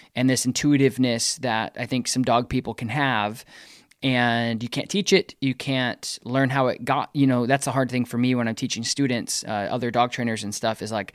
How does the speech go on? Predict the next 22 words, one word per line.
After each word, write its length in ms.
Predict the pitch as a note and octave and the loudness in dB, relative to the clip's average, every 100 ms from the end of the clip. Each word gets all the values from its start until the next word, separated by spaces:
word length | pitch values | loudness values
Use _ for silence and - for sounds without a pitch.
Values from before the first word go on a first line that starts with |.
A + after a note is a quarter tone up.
| - - - | -20 -20 -8
I 60 | B2+ | -2
can't 240 | D#3 C3 | -2 0
teach 240 | D3 C3+ | 0 0
you 80 | B2+ | 0
how 120 | A#2+ | 0
to 100 | A#2 | -2
be 180 | G#2 A#2+ | -2 -4
rhythmic 480 | A#2 B2 A#2+ G#2+ - | 0 0 0 -2 -2
and 160 | A2+ G#2+ | -4 -2
dance 420 | A2 G#2 - - | -2 -2 -6 -8
with 140 | A2+ | -8
a 60 | G#2 | -6
dog. 400 | G2 E2 - - | -6 -6 -8 -10
It's 240 | F#2 F#2 - | -10 -8 -6
just 180 | A2+ | -2
something 300 | - A#2+ A#2 | 0 -2 -2
that 140 | A2 - | -4 -4
you 60 | |
have 200 | G#2+ G2+ - | -6 -8 -8
to 60 | |
have, 300 | G#2+ - - | -8 -6 -6
unfortunately. 720 | G2+ - G#2 - - - A2+ | -8 -8 -8 -8 -8 -10 -10